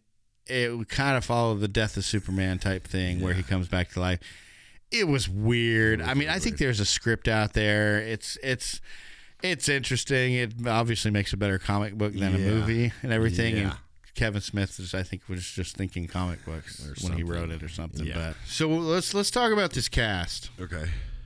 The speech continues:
Speaker 2: This very famous cast.
Speaker 1: Yeah, 'cause I have a couple things to say. Um, obviously, we have, uh, Jeffrey Jones,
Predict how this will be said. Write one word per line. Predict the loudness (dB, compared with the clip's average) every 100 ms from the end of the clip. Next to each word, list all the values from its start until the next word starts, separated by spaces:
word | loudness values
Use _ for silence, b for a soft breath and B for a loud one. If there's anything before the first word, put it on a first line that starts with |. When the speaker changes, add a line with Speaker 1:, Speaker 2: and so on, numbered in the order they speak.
| B B
Speaker 2:
This | -14 -14
very | -10 -8 -8
famous | -8 -10 -10 -10
cast. | -12 -12 -12 -12 -14
Speaker 1:
Yeah, | -6 -2 0 -2
'cause | -4 0
I |
have | 0 0
a |
couple | -2 -6 -4
things | -4 -4 -4
to | -6
say. | -4 -4 -6 -10 B B B B B B -2
Um, | 2 4 4 2 -2 -2
obviously, | 2 2 2 2 2 2 0
we | 0 2
have, | 2 4 4 4 2 -2 -4 -6 -4
uh, | 0 0 4 2 2
Jeffrey | 0 0 0 0
Jones, | 2 2 2 0 -2 -4